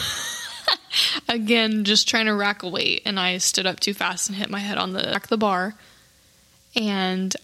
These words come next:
I literally came up and hit the middle of my head with, like, the edge of the bar. Happens to the best of us. That's definitely something awkward that happened to me today. I think I have awkward encounters at the grocery store about every single time I go.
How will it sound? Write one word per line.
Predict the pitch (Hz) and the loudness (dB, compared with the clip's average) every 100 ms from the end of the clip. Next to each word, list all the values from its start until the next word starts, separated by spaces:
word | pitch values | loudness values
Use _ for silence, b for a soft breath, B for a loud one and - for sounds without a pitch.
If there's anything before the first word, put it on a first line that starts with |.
| - | -2
I | 185 185 | 2 2
literally | 185 185 196 202 196 196 196 | 0 0 2 2 2 2 0
came | 196 - 220 220 | -2 -6 -4 0
up | 320 - - | -2 -2 -2
and | 240 | 0
hit | 208 240 - | 0 -2 0
the | |
middle | 240 247 269 277 262 - _ | 0 2 0 -2 -6 -14 _
of | 277 269 - - - | -4 -4 -12 -14 -4
my | 233 254 | 0 2
head | 247 269 262 247 - | 2 2 0 0 0
with, | 247 - | -2 2
like, | 240 233 | -2 -2
the | - | -2
edge | 240 233 | -2 -2
of | 240 | -2
the | 240 | 0
bar. | 240 240 240 226 - - | 2 2 0 -4 -12 -16
Happens | - 214 214 208 | -4 0 0 0
to | |
the | 202 | 0
best | 196 185 | 0 0
of | - | -2
us. | - - | -4 -2
That's | - 202 - | 0 2 2
definitely | 196 208 | 2 0
something | 196 202 190 185 | -2 0 0 0
awkward | 185 190 190 190 | -2 -2 -2 -2
that | |
happened | 190 185 190 | 0 0 0
to | 190 | 0
me | 180 | 0
today. | 180 180 185 B B B B 285 | 2 2 0 B B B B 0
I | |
think | 320 | 2
I | 294 | 4
have | 262 240 | 2 2
awkward | - 226 220 220 | 0 -2 2 2
encounters | 208 214 214 202 202 | 2 0 0 2 0
at | 208 | -2
the | 208 | 0
grocery | 214 220 - 214 | 2 2 2 2
store | - 214 | 4 4
about | 208 196 - | 4 2 0
every | 240 262 | 0 0
single | 247 214 202 | 2 0 0
time | 208 185 | 0 0
I | 180 | -2
go. | 208 262 262 254 254 | 2 4 4 4 2